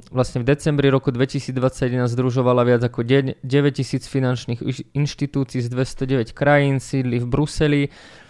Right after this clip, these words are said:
No a vlastne množstvo štátov, ľudí, odborníkov teraz volá, že my by sme to Rusko od Swiftu malo, mali odpojiť.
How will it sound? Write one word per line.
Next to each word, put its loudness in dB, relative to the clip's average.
No -2
a 2
vlastne 0
množstvo -2
štátov, 2
ľudí, 0
odborníkov 0
teraz 0
volá, 0
že -2
my -2
by -2
sme -2
to -2
Rusko -4
od -
Swiftu -8
malo, 0
mali 0
odpojiť. 2